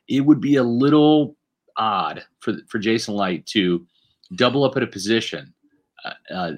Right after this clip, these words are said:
that, that you can only play one, right? You can only play one quarterback. You can only play one center at a time. It's not like, you know, in our first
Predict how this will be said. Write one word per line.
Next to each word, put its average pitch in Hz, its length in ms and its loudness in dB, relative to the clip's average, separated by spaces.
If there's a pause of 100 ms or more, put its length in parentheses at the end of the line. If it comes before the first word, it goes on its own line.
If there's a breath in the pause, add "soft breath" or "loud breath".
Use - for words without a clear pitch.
(140)
that, 104 280 -6
that 117 140 -2
you 135 80 -6
can 156 100 0
only 160 160 2
play 143 180 0
one, 147 340 0
right? 95 160 -6
You 120 80 -6
can 147 100 -4
only 160 120 0
play 156 200 0
one 131 400 0
quarterback. 117 580 -4
You 107 120 -8
can 113 100 -8
only 127 120 -6
play 123 160 0
one 110 360 -2
center 80 480 -6 (200)
at 80 120 -8
a - 40 -16
time. 80 460 -8 (420)
It's - 180 -8
not 139 200 0
like, 120 300 0 (380 soft breath)
you - 100 -6
know, - 140 -2
in - 160 -4
our 90 120 -2
first 139 260 0